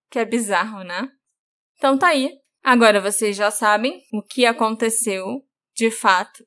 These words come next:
né? O que realmente estava acontecendo ali naquele rolo todo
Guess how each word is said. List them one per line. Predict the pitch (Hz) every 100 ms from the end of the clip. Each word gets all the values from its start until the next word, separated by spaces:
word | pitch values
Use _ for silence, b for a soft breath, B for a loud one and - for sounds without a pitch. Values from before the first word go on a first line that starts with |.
| -
né? | 220 226
O |
que | 233
realmente | 247 339 285 247
estava | - 220 208
acontecendo | 214 208 220 208 202 196
ali | 190 185
naquele | 180 - 202 180 175 165 -
rolo | 190 208 202 196
todo | 202 180 170 165